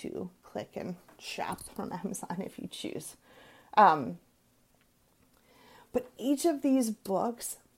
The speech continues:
like, the women are talking about how we can't do everything, and we need to normalize the idea that we can't do everything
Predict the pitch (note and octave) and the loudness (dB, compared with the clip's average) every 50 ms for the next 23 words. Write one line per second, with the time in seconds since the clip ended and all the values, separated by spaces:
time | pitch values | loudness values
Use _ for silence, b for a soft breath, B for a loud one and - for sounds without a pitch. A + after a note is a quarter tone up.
0 | _ - G3 F#3 - - - G3+ F#3 F#3 G3 G3 F#3+ F#3+ G#3 A3+ A3+ A3 - F#3 | _ -2 -2 -2 -4 -4 -4 -4 -2 -2 -2 -2 -2 0 0 0 0 -2 -4 -6
1 | F3+ E3+ - - - F#3 F3+ F3+ - - F#3+ F#3 F3+ F3+ F#3 E3 D#3 - - F#3 | -8 -8 -6 -4 -2 -2 -2 -2 -4 -8 -8 -6 -6 -4 -4 -6 -6 -6 -10 -10
2 | F#3 G3 G#3 G3+ - _ - - - - G#3 G#3+ G#3+ G#3+ G#3+ G#3 - - - - | -8 -6 -8 -8 -8 _ -18 -18 -10 -6 -2 -2 0 0 0 -2 -4 -8 -20 -20
3 | b b b b b b b b b b b b F3 E3 G3+ G#3+ G#3 G3 - D#3+ | b b b b b b b b b b b b -4 -2 0 2 2 2 2 2
4 | F#3 F3+ E3+ D#3+ D3 E3 D#3 D3 C#3 D3+ F3 F3+ F3+ F#3 F3+ F#3 - F3+ D#3 D#3+ | 2 2 0 -4 -6 -8 -8 -8 -6 -6 -4 -2 -2 -2 -2 -2 -4 -8 -8 -6
5 | E3+ F3+ F3+ E3 D3+ D3+ C3+ C3+ B2 A#2+ A#2 G#2+ - D3 - - - - - _ | -2 -2 -2 -2 -2 -4 -4 -4 -4 -4 -6 -6 -8 -10 -12 -12 -12 -14 -16 _
6 | _ - F#3 G3 - - D3+ E3+ E3+ E3 - G3+ G#3+ A3+ G3 D3 A2+ A#2+ - - | _ -2 0 2 2 4 4 2 0 0 -2 0 4 6 6 6 6 4 0 -4
7 | - F3+ - - E3+ E3+ - - - - - G3 F3+ C#3+ - - - - - F3 | -4 -4 -2 -2 -4 -6 -6 -8 -8 -4 -4 -2 -2 -2 -4 -8 -12 -10 -8 -4
8 | E3+ F3+ F#3 D#3+ - - D#3+ D3+ D3 D3 C#3+ - D#3 C#3+ C#3+ C#3+ C#3 | 0 2 2 2 2 0 -2 -2 -2 -4 -6 -6 -8 -8 -8 -10 -10